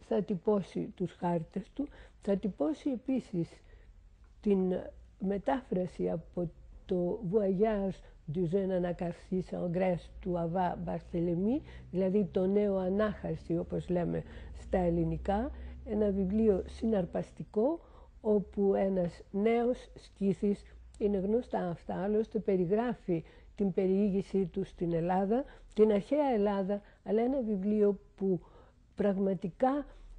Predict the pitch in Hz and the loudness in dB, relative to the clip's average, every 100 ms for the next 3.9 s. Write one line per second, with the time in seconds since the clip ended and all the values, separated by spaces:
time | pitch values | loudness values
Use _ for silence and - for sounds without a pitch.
0 | - - - 98 - - - - - - | -18 -8 -2 -2 -2 -8 -20 -20 -20 2
1 | 269 294 247 285 285 214 233 254 277 240 | 4 4 4 0 4 4 4 0 -4 0
2 | 214 220 254 254 - 240 247 214 208 202 | 0 2 0 -2 0 0 2 0 2 2
3 | 185 185 190 196 196 - 196 190 | 2 2 2 0 -2 -2 0 0